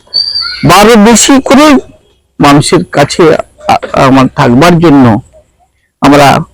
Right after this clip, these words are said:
বাজেট বিশাল করেছি। যে বাজেটটা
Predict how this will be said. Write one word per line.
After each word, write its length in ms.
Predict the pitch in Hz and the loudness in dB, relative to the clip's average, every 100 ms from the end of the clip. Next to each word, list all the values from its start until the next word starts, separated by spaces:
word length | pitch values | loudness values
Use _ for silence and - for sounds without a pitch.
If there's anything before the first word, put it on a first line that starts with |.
| _ - - | _ -6 0
বাজেট 520 | 127 131 196 247 - | 2 2 2 0 0
বিশাল 460 | 139 120 - - | 0 0 -2 -4
করেছি। 500 | - 120 110 - 113 - _ _ _ _ _ _ _ _ _ - 123 | -4 -2 -2 -2 -6 -6 _ _ _ _ _ _ _ _ _ -10 -4
যে 100 | 139 | 0
বাজেটটা 640 | 135 135 135 160 - - | 2 2 2 0 -2 -2